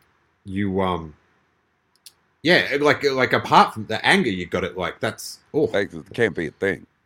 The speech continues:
Speaker 1: You,
Speaker 2: Shouldn't
Speaker 1: you
Speaker 2: be a
Speaker 1: s-,
Speaker 2: thing.
Speaker 1: you, you, you save that for, um, for talking to your, uh, <laughs> your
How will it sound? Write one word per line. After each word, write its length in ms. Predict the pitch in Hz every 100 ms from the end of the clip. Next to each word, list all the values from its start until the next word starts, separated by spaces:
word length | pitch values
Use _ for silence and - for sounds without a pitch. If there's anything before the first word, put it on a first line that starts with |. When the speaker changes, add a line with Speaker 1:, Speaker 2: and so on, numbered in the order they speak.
| -
Speaker 1:
You, 200 | 110 113
Speaker 2:
Shouldn't 220 | 113 165
Speaker 1:
you 60 | 123
Speaker 2:
be 60 |
a 40 | 143
Speaker 1:
s-, 120 | -
Speaker 2:
thing. 180 | - - _ _ -
Speaker 1:
you, 160 | 110 -
you, 240 | 135 143
you 240 | 113 139 247
save 340 | - 123 107
that 320 | 113 123 - -
for, 440 | - 101 92 92
um, 400 | 90 87 85 82 _ _ _ _ _ _ _ _ _ _ _ - - _
for 180 | - 101
talking 440 | - 113 110 95
to 180 | 87 104
your, 560 | 95 90 92 90 87 87
uh, 480 | 87 85 85 85 80 - -
<laughs> 280 | 101 92 101
your 320 | - 110 110